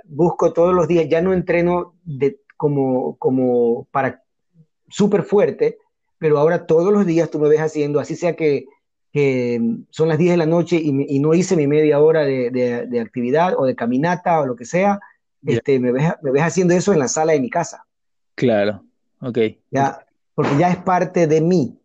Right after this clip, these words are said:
Speaker 1: ya, ya, ya lo hago porque me gusta, porque es importante, porque me conecta con una meta, eh,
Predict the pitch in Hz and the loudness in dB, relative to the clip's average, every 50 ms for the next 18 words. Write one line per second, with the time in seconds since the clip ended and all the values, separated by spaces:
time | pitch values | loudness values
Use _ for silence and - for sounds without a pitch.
0 | _ - 143 131 139 139 143 - - 127 127 139 139 139 139 139 135 135 - - | _ -10 -4 -2 -2 0 -2 -2 -2 -2 -2 0 2 2 2 2 2 2 0 0
1 | 127 135 139 143 143 139 143 147 147 156 156 151 139 127 113 - 127 123 123 120 | 0 0 0 2 2 2 2 2 2 0 0 0 -2 -2 -2 -2 0 0 0 0
2 | 127 165 170 160 - 160 131 131 117 117 135 135 135 - 104 - - 143 147 147 | 2 0 0 0 -2 -2 -2 -2 -4 -4 -4 -4 -4 -4 -6 -4 -4 -2 -2 -2
3 | 165 139 139 127 - 135 131 123 - 127 123 127 139 147 139 - - - - 131 | -2 -4 -4 -4 -2 -2 -4 -2 -2 -2 -2 0 -2 -2 -2 -4 -4 -4 -2 -2
4 | 131 131 131 127 127 151 170 170 165 - 156 156 156 - - _ _ _ _ _ | -2 0 -2 -2 0 0 0 -2 0 0 -2 -2 -2 -4 -8 _ _ _ _ _
5 | _ _ _ _ - 139 135 139 135 131 127 127 123 123 120 120 117 | _ _ _ _ -2 2 2 4 4 2 2 2 0 0 -2 -4 -6